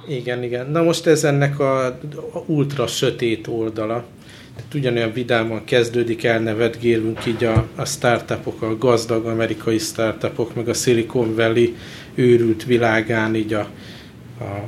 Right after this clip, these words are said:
munkahelyből hogyan csinálnak ilyen életteret, meg mi, mi mindenre van pénz a különböző speciális séfekkel, meg a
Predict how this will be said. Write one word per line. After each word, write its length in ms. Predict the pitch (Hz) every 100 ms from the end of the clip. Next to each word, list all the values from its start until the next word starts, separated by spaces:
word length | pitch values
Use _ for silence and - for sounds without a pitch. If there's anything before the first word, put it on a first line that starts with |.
| 120
munkahelyből 960 | 123 123 - 113 110 113 110 113 110
hogyan 340 | 107 110 110 107
csinálnak 680 | - 113 110 110 110 - -
ilyen 380 | 110 107 110 107
életteret, 880 | 135 117 113 - - 117 110 101 - 104
meg 360 | 98 98 - - 139
mi, 120 | 120 120
mi 100 | 117
mindenre 560 | 117 110 113 110 110
van 260 | 107 110 101
pénz 380 | - 110 110 101
a 260 | 104 104 104 - - - - -
különböző 640 | - 113 107 110 104 107
speciális 840 | 104 - 120 104 - 107 101 101 -
séfekkel, 840 | - 117 107 117 - - 113 104
meg 220 | 104 104
a 200 | 101 104